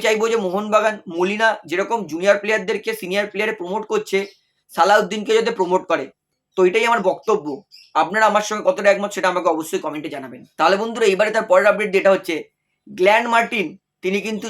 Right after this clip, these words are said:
ছাড়তে চাইছেন মোহনবাগান। লাস্ট সিজন গ্ল্যান মার্টিন সুস্থ থাকা সত্ত্বেও মোহনবাগান দলে কিন্তু সুযোগ পাননি, এমনকি সুপার কাপেও জুনিয়র প্লেয়াররা সুযোগ পেয়েছে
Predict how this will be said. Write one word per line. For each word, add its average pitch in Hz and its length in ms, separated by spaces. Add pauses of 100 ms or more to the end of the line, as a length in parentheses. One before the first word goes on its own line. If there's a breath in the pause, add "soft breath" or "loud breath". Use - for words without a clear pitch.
ছাড়তে 165 280
চাইছেন 202 320
মোহনবাগান। 160 480 (440)
লাস্ট 180 280
সিজন 220 300
গ্ল্যান 185 220
মার্টিন 208 300
সুস্থ - 180 (100)
থাকা 208 180
সত্ত্বেও 196 380
মোহনবাগান 185 520
দলে 190 200
কিন্তু 190 200 (420)
সুযোগ 196 300 (100)
পাননি, 175 320 (540)
এমনকি 202 360
সুপার 220 380
কাপেও 233 300 (520)
জুনিয়র 208 440
প্লেয়াররা 233 380
সুযোগ 220 240
পেয়েছে 220 200